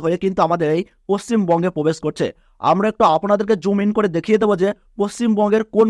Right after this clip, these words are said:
কোন জেলায় শুরু হতে চলেছে। তো পশ্চিমবঙ্গের মূলত পশ্চিমের চারটি জেলায় শুরু হতে চলেছে, অর্থাৎ পশ্চিম বর্ধমান, বীরভূম, মুর্শিদাবাদ এবং মালদহ।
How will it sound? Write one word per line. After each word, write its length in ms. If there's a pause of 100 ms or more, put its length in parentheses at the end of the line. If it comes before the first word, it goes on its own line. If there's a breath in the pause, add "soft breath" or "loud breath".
কোন 80 (100)
জেলায় 260
শুরু 140
হতে 200
চলেছে। 260 (480)
তো 40 (120)
পশ্চিমবঙ্গের 640
মূলত 220 (360)
পশ্চিমের 460 (100)
চারটি 300 (100)
জেলায় 240
শুরু 160
হতে 220
চলেছে, 260 (560)
অর্থাৎ 380
পশ্চিম 340
বর্ধমান, 340 (380)
বীরভূম, 400 (320)
মুর্শিদাবাদ 500 (300)
এবং 120 (140)
মালদহ। 340